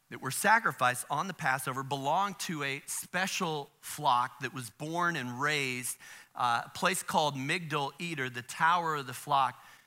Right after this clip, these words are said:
in Bethlehem. Those sheep were considered sacred because they were set aside for sacrifice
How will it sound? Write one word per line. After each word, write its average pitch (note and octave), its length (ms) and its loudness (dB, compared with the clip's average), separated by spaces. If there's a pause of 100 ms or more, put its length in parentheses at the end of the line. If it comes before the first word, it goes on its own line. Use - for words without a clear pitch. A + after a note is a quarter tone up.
(240)
in C3 160 -6
Bethlehem. G#2+ 680 -4 (1600)
Those C#3 180 0
sheep D#3 440 0 (440)
were B2 100 -8
considered C#3 540 0
sacred D3 480 0
because B2 260 -6
they C3+ 80 -4
were B2+ 120 -4
set E3 260 -2
aside D3 420 2
for A#2+ 140 -8
sacrifice D#3 720 0